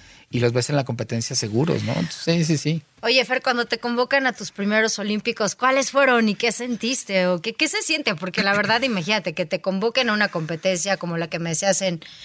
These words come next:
Speaker 2: Alemania, en Rusia, es como, bueno, pero ya unos olímpicos.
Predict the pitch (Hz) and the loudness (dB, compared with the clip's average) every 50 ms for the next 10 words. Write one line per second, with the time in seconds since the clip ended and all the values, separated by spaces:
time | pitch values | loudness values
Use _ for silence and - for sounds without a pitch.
0 | - - - - 180 175 180 185 196 202 208 196 196 196 190 190 190 180 185 196 | -18 -10 -6 -4 -2 0 0 0 2 2 2 2 2 2 2 0 0 -2 -4 -4
1 | 190 - - 208 196 190 190 175 - - 185 180 175 165 165 160 185 196 202 196 | -4 -4 -2 0 0 0 0 0 -2 -6 -8 -8 -6 -6 -2 0 2 2 2 0
2 | 175 156 - _ - - - - _ _ - 208 208 214 247 277 302 311 294 - | -4 -8 -12 _ -20 -20 -20 -20 _ _ -4 -2 2 4 4 4 4 2 0 0
3 | - 196 185 185 190 190 160 208 185 - 202 214 233 240 - - | 0 0 0 0 0 -2 -2 -4 -4 0 0 2 2 2 0 -2